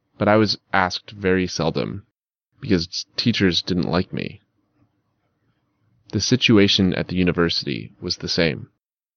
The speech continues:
My sister, as usual, was the best, and I was the worst,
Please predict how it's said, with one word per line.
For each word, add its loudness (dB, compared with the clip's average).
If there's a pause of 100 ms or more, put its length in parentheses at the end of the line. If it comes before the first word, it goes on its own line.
(580)
My 2
sister, 0 (200)
as 2
usual, -2 (220)
was -8
the -12
best, -4 (520)
and -2
I 2
was -6
the -6
worst, -6